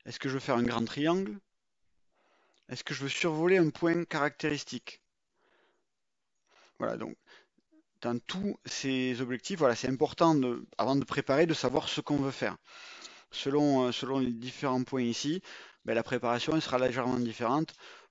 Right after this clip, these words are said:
Pour, euh, juste sortir du bocal ou pour dépasser les trente kilomètres, on va pas se poser exactement les mêmes consignes. Malgré tout, les généralités qu'on va voir maintenant, elles peuvent s'appliquer à chacun des points précédents.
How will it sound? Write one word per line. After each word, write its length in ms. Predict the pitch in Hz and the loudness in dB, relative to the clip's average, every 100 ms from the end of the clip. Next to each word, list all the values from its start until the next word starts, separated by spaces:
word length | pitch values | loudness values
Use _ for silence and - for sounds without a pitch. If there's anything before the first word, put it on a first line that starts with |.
| _ | _
Pour, 320 | 160 151 135 | -2 2 2
euh, 60 | 127 | 2
juste 260 | 165 - | -2 -4
sortir 340 | 143 143 - 143 | -2 -2 -2 -4
du 60 | |
bocal 440 | 139 139 160 156 147 | -4 0 4 4 2
ou 120 | 151 | -4
pour 180 | 147 135 | -4 -2
dépasser 340 | 127 135 123 | -2 -2 -2
les 60 | 135 | -4
trente 240 | - 131 | -2 -4
kilomètres, 520 | 123 110 120 160 - - - - _ - | -4 -4 -2 -2 -4 -12 -20 -20 _ -12
on 80 | 104 | -8
va 100 | 104 | -4
pas 180 | 135 139 | -2 -4
se 200 | - - 117 - | -4 -10 -10 -10
poser 360 | - 113 135 - | -8 -6 -6 -6
exactement 360 | 117 - 127 | -8 -4 -2
les 60 | 131 | 0
mêmes 160 | 127 | -2
consignes. 400 | 120 120 - - - - _ _ - _ _ _ | -4 -6 -8 -12 -14 -20 _ _ -20 _ _ _
Malgré 380 | 113 113 107 113 | -2 -2 -2 -6
tout, 120 | - | -6
les 120 | 127 | -6
généralités 580 | 117 123 123 120 117 135 | -2 0 0 -2 -2 -6
qu'on 140 | 120 | -4
va 80 | 101 | -4
voir 180 | 101 101 | -4 -4
maintenant, 380 | 87 82 117 139 - - _ | -6 -4 -4 -4 -8 -20 _
elles 120 | 98 | -12
peuvent 180 | - 120 | -8 -6
s'appliquer 460 | 113 - 101 - | -6 -8 -10 -6
à 40 | 127 | -4
chacun 280 | - 107 113 | -4 -6 -6
des 140 | 101 | -6
points 200 | - 113 | -8 -12
précédents. 400 | 110 107 - - | -12 -14 -16 -18